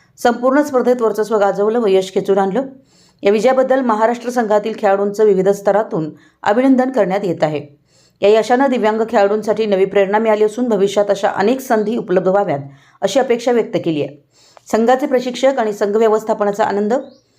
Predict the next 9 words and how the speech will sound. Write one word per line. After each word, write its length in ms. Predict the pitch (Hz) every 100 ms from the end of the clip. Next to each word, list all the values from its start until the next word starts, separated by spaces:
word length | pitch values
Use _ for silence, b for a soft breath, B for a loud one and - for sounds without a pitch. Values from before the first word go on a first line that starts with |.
| b -
संघाचे 320 | 220 226 226
प्रशिक्षक 480 | 226 220 254 - 262
आणि 100 | 233
व्यवस्थापनानं 640 | 208 240 - 220 208 202
या 120 | 220 196
विजयानंतर 500 | 180 190 190 190 190
आनंद 260 | 180 185
व्यक्त 200 | 190 190
केला. 220 | 185 196